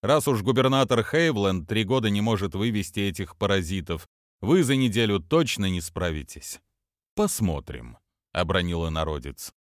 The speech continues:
"Вы приготовили информацию о Гроллоках, как вас спросил император?" "Надо же, какая самоуверенность", вынужден был признать Савит. "Все здесь",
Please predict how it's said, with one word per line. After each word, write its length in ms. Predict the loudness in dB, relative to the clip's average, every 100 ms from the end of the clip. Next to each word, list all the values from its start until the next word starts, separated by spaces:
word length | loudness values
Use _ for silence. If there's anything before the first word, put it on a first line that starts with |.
| _ _ _ _ _ _ _
"Вы 220 | 0 4 6
приготовили 640 | 6 6 6 4 4 4
информацию 840 | 2 2 2 2 0 0 0 2
о 60 | 2
Гроллоках, 840 | 2 2 4 4 0 -2 -6 -6 -4
как 220 | 0 2
вас 220 | 4 2
спросил 500 | 0 -2 -2 0 2
император?" 680 | 2 0 -2 -2 -6 -12 -14 _ _ _ _ _ _ _ _ _ _ -12
"Надо 400 | -6 -2 0 0
же, 100 | 0
какая 380 | 0 0 2 2
самоуверенность", 1000 | 2 2 2 2 2 0 -4 -8 -12 -18 -20 -16 -6
вынужден 580 | 0 2 2 0 0
был 180 | 2 0
признать 460 | 0 -4 -2 -2 -4
Савит. 540 | -4 -2 -4 -8 -12 _ _ _ _ _ _ -12
"Все 320 | 2 6 6
здесь", 600 | 6 4 2 2 -6